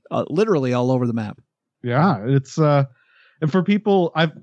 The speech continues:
Speaker 2: I've moved a couple times over state lines. I've never done a big international move, but a lot of people are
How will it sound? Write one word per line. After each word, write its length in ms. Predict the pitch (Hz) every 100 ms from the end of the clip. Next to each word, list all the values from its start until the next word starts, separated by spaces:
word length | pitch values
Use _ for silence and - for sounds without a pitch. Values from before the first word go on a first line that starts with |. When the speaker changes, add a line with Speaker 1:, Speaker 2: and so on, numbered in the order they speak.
| -
Speaker 2:
I've 140 | 175
moved 260 | 165 180 156
a 60 | 151
couple 320 | 160 147 165
times 360 | 160 151 165
over 240 | 156 143 151
state 300 | - 147 151
lines. 320 | 143 139 143
I've 100 | 131
never 220 | 131 131
done 180 | 131 135
a 60 | 123
big 340 | 117 - 135
international 680 | 135 127 120 120 117 143 135
move, 320 | 139 139 139
but 220 | 135 127 - - -
a 40 |
lot 160 | 135 190
of 80 | 233
people 380 | 269 - 233
are 220 | 170 147